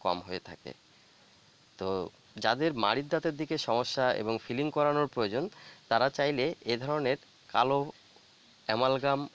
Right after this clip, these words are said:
অথবা সিলভার, যে যেটা বলে থাকুন, এ ধরনের অ্যামালগাম ফিলিং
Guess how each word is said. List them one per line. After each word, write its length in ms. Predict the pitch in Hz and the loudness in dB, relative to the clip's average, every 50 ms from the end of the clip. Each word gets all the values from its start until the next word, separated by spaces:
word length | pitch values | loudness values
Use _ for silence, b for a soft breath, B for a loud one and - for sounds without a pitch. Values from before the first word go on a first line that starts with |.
| - - | -10 -4
অথবা 460 | 104 107 - - 123 104 113 135 - 330 330 - | -4 -4 -4 -4 -6 -2 0 -2 -2 -2 -10 -16
সিলভার, 600 | - - - 135 127 120 117 120 131 151 165 127 | -16 -10 -6 -6 -6 -2 0 0 0 0 -2 -4
যে 160 | - 123 120 | -4 -4 -2
যেটা 240 | 107 117 - 123 117 | -2 -2 -2 -2 -2
বলে 240 | 104 110 104 104 | 0 0 -2 -2
থাকুন, 360 | - - 98 - - 135 165 214 B B B B B B B - | -2 -2 -6 -4 -4 -6 -6 -6 B B B B B B B -6
এ 80 | 117 | -4
ধরনের 320 | 113 120 135 131 127 131 - | -2 -2 0 -2 -2 -2 -2
অ্যামালগাম 540 | - 107 107 113 117 123 123 139 151 151 | -2 0 0 2 0 0 0 -2 -2 -2
ফিলিং 340 | 147 - 131 110 113 139 190 | -2 -4 -2 -2 -2 -2 -2